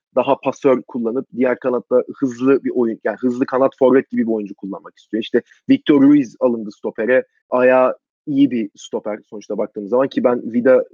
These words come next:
Ruiz ikilisinin ligin şu an en iyi ikilisi olduğunu düşünüyorum stoperde. Tyler Boyd alındı, alındı. Ankara Gücü'nde iyi bir performans sergilemişti. Onun da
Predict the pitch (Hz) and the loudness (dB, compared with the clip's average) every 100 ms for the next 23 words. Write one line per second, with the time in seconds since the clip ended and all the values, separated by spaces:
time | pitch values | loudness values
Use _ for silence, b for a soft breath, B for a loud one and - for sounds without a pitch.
0 | - 123 127 110 127 120 - 123 120 120 | -4 0 0 0 -4 -6 -4 -6 -6 -4
1 | 123 123 123 123 123 113 123 110 87 - | -4 -4 -6 -8 -10 -2 0 0 -4 -20
2 | - - 80 - - - _ _ _ - | -16 -12 -8 -8 -6 -10 _ _ _ -2
3 | 131 147 151 147 160 151 143 139 120 143 | 2 4 4 4 4 4 2 0 -4 -10
4 | - 127 135 131 143 - 127 131 135 131 | -6 -4 -4 -6 -6 -6 -10 -8 -8 -8
5 | 127 135 131 135 131 135 - _ _ - | -10 -10 -6 -6 -4 -6 -8 _ _ -10
6 | 123 120 135 139 139 - 135 131 135 - | -8 -6 -4 -4 -6 -4 -4 -2 -6 -6
7 | 147 135 135 143 139 131 | -4 0 2 2 4 2